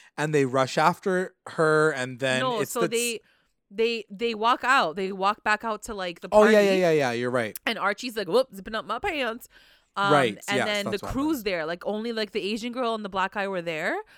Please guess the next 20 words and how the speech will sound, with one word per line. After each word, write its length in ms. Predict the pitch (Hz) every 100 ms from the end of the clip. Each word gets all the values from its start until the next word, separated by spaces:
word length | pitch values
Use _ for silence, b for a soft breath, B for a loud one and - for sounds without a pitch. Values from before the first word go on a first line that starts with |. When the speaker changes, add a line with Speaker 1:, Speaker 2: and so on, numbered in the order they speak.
| b b
Speaker 1:
Yeah. 260 | 131 139 208
Speaker 2:
And 280 | 202 190 185
he's 440 | - - 233 185
like, 240 | 202 196 185
"Hey," 340 | 226 247 190
like, 140 | 180 175
Archie's 260 | 185 220
like, 120 | 196 -
"Hey, 160 | 247
have 180 | 208 180
you 60 | 190
seen, 260 | 208 185
like, 160 | 180 175
Betty 260 | 165 175
and 140 | 175 185
Jug-, 200 | 240 - -
um, 300 | 175 160 160
Betty 280 | 170 180
and 100 | 175
Jughead?" 400 | 226 269 226 269